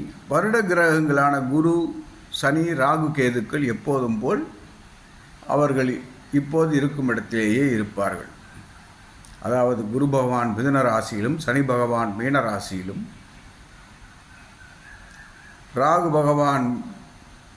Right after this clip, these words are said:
கும்ப ராசியிலும், கேது பகவான் சிம்ம ராசியிலும் இந்த வருடம் முழுவதும் இருப்பார்கள்.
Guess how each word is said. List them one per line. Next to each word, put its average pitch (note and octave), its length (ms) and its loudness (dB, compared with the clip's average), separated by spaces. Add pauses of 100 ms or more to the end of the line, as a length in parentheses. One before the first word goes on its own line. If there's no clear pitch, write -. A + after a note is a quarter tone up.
(640)
கும்ப F3+ 320 0
ராசியிலும், B2+ 580 0 (380)
கேது E3+ 340 2
பகவான் B2+ 440 0
சிம்ம C#3+ 300 0
ராசியிலும் A2 520 -4 (680)
இந்த D3 200 2
வருடம் C3+ 340 2
முழுவதும் G#2+ 460 -4
இருப்பார்கள். E2+ 520 -8